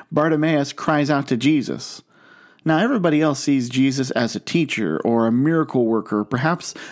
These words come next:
something a bit more. They're uncertain. They're still trying to work it out. The disciples have been struggling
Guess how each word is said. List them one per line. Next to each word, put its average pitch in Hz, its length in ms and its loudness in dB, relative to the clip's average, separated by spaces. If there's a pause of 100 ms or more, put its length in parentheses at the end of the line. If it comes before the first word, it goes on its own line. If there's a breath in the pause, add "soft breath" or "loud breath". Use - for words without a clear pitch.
something 147 340 0
a 131 60 2
bit 135 240 2
more. 131 340 2
They're 131 180 2
uncertain. 156 580 0
They're 110 80 0
still 175 180 -2
trying 156 200 0
to 147 60 2
work 143 240 0
it 131 100 2
out. 139 220 0 (220 loud breath)
The 139 80 -2
disciples 151 500 0
have 135 100 0
been 123 100 -2
struggling 139 640 -2